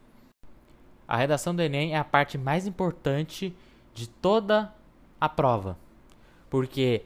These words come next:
é ela quem avalia as capacidades do aluno de defender pontos de vista e argumentos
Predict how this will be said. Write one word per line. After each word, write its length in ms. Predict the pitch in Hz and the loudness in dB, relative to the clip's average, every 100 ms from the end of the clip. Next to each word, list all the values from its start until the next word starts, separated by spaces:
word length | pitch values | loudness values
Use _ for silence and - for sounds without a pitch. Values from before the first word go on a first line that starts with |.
| - - - | -8 -20 -8
é 280 | - 135 131 | 0 2 4
ela 440 | 151 196 202 196 175 - - | 4 4 2 -2 -4 -20 -6
quem 560 | 156 147 147 143 139 | -2 0 -2 -6 -6
avalia 760 | 135 127 135 123 135 156 180 180 - - - | -4 -2 -2 -2 -2 -2 -2 -6 -16 -18 -12
as 140 | 127 | -4
capacidades 680 | - 147 175 175 156 175 185 | 0 6 4 4 4 4 4
do 80 | 175 | 2
aluno 320 | 151 147 160 | 2 0 -4
de 140 | 160 | -6
defender 680 | 151 156 175 151 123 139 180 - - - - - - - - | -4 -4 -2 0 0 0 -2 -10 -20 -20 -20 -20 -20 -20 0
pontos 340 | 160 175 190 165 | 4 4 4 0
de 80 | |
vista 680 | 131 139 175 202 - 220 214 - - - | -2 0 0 -2 -2 -2 -2 -6 -20 0
e 80 | 151 | 6
argumentos 840 | 165 175 160 143 123 - 98 - | 6 6 2 2 0 -8 -10 -10